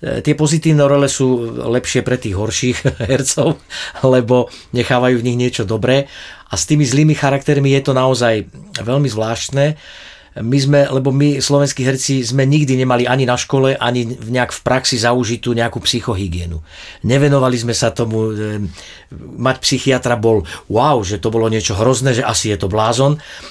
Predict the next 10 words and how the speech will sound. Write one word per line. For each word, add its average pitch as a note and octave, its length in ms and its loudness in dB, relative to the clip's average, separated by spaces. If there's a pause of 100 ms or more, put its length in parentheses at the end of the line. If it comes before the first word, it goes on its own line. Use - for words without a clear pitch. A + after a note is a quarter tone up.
(140)
E, A2+ 260 -2
i C3 40 -2
keď B2+ 180 2
vo B2 100 2
svete C#3 340 0
už B2 420 2
desaťročia A2+ 840 0 (340)
majú, A2 420 2
e, G#2+ 520 -4
herci A#2 480 0